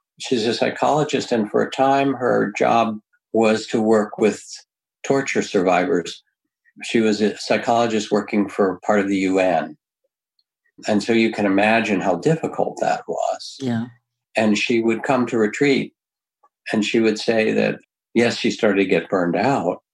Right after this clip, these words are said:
Speaker 1: 'cause it was such a long haul. But also when she got quiet, she'd see all the images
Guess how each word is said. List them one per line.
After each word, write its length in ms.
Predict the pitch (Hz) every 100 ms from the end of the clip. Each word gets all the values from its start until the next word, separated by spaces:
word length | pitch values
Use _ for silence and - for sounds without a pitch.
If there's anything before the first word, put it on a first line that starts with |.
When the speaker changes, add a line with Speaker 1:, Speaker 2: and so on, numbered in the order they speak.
| _ _ _ _ -
Speaker 1:
'cause 180 | 104 110
it 40 |
was 120 | -
such 200 | 113 -
a 40 | 98
long 300 | 95 95 95
haul. 340 | 113 101 - - - _
But 120 | 117 123
also 300 | 139 - 117
when 160 | 113
she 160 | 107 120
got 200 | 110 101
quiet, 380 | 127 135 120 -
she'd 200 | 117 - -
see 180 | - 117
all 140 | 113
the 180 | 113 107
images 720 | 117 117 92 85 - -